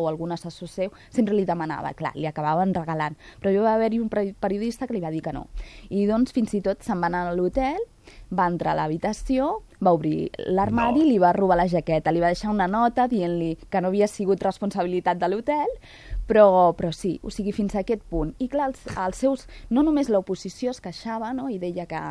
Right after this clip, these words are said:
Speaker 1: que, clar, que no es podia ser socialista o defensar, defensar l'esquerra vestit d'aquella manera tan elegant,
Speaker 2: Ahà.
Speaker 1: però també els propis companys també li deien, «Quiere decir, presidente, que tiene que ir usted así vestido?»
Speaker 2: Ahà.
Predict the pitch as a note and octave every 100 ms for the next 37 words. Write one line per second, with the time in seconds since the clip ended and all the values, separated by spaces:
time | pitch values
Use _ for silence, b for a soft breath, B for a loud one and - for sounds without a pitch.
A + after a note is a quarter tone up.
0 | D#3 D#3 - F#3 F3 F3 - G#3 E3+ D#3+
1 | D#3+ - E3 D#3+ D#3+ F#3+ - - D#3 D#3
2 | D#3 D3 D#3 D#3+ - E3 - B B -
3 | E3+ F3 E3 E3+ F3 - F3+ F3 E3 b
4 | - F#3 G3+ F#3 F3+ F3 E3 E3 E3 D#3+
5 | D#3 D3+ D#3 A#3+ A#3 F#4+ - - G2 C4
6 | - - C#4 C#4 C4 C4 D#4 E4 A#4 -
7 | F3+ F3 - - - A#3+ C4+ - - G3+
8 | G3 D4 C#4+ G4 - - A#3 G#3+ G#3 G3
9 | F3+ F3+ - - - - E4+ F#3+ F3+ F3+
10 | G3+ F#3+ F#3 F3+ G3 G3+ F3+ F3+ F3 E3+
11 | E3 D#3+ - F#3 E3 - F#3+ F3 - D3
12 | D#3+ - - E2 E2